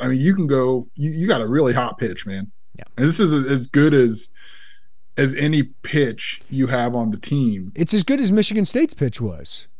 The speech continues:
Speaker 2: right, this offseason with Kenneth Walker, and they went and got Jalen Berger, who's a former four-star guy. Now, he's had a solid year. Uh, most of it was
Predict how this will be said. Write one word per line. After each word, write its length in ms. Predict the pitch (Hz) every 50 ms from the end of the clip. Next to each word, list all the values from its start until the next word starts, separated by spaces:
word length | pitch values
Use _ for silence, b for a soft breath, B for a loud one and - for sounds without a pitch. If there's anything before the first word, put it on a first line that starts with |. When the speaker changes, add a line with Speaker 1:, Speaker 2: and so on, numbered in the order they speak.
| - -
Speaker 2:
right, 260 | 113 113 147 208 233
this 180 | 190 160 135 -
offseason 460 | 139 123 113 - - 131 120 98 98
with 120 | 104 101
Kenneth 300 | - 151 156 156 151 -
Walker, 420 | 147 139 165 180 208 202 - 147 123
and 100 | 123 127
they 80 | 139
went 160 | 156 165 160 156
and 80 | 151
got 160 | 147 156 151
Jalen 380 | 139 117 127 123 139 180 185 160
Berger, 240 | 127 127 123 135 175
who's 140 | 190 147 127
a 40 |
former 240 | 104 135 151 143 120
four-star 560 | - - 135 131 131 127 - 160 151 156 160
guy. 300 | 151 143 117 117 135 160
Now, 260 | 151 139 127 127 123 b b b b b b b b b b b
he's 160 | - 254 262
had 120 | 247 170 147
a 40 |
solid 520 | - - - 160 160 180 196 190 170 143 131
year. 360 | 123 123 123 131 147 165 165 147
Uh, 180 | 139 135 135
most 260 | 135 147 165 165 - 160
of 40 |
it 60 | 147 135
was 140 | 135 117